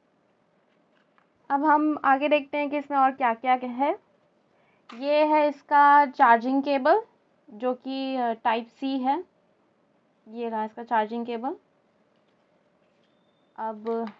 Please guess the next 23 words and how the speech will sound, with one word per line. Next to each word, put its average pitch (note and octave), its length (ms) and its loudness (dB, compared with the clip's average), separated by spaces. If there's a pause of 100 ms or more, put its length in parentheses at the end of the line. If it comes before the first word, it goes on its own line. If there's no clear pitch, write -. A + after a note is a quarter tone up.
दूसरे A#3 340 -8
बॉक्स C4+ 320 4
में C4+ 120 -2
देखते B3+ 300 -8
हैं, C4+ 280 -6
इसमें C#4 360 -8
आपको C#4 360 -4
मिलते C4 340 -8
हैं, C#4+ 420 -4 (480)
अ, A3+ 640 -2
दो C#4 340 4
सेट D4 360 0
के D4 420 -6
ईयर C4 180 -2
टिप्स C4+ 380 -10 (840)
जो B3 240 -4
कि B3 160 -12
हैं C4 420 -2
स्मॉल C4+ 720 4
और A#3 440 2
लार्ज A#3 500 2
साइज़ C#4 460 -2
के। F4 180 -4